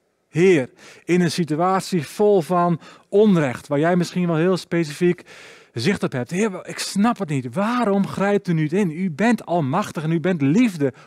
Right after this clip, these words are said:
Hoe kan dit dan gebeuren?" Weet je, dan kan een psalm als psalm tien, kan jou woorden geven om daarmee ook je gebeden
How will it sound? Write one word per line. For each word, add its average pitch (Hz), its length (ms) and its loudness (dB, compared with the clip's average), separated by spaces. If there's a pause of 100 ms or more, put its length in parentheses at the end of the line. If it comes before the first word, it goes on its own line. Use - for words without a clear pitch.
Hoe 214 180 0
kan 180 160 -2
dit 190 160 2
dan 170 320 0 (200)
gebeuren?" 160 580 0 (1000)
Weet 170 140 0
je, 220 60 2
dan 202 100 2
kan 175 200 -2
een 160 100 -2
psalm 185 680 0
als - 260 -2
psalm 160 480 -4
tien, 131 340 0 (640)
kan 185 160 -2
jou 143 240 2
woorden 175 400 0
geven 175 560 2
om 151 140 -2
daarmee 170 360 0
ook 151 120 -2
je 151 120 0
gebeden 165 840 2